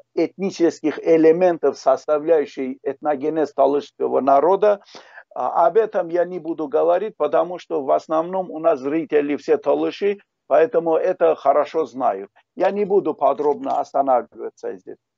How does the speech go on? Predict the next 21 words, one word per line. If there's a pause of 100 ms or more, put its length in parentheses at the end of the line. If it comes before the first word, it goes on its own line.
(340)
Следующий
у
нас,
э,
значит, (440)
э,
термин
«кадусь»
мы
можем
встретить,
э,
в
интернете. (420)
Это,
значит,
в
Фейсбуке (360)
«Кадуси»,
это
группа,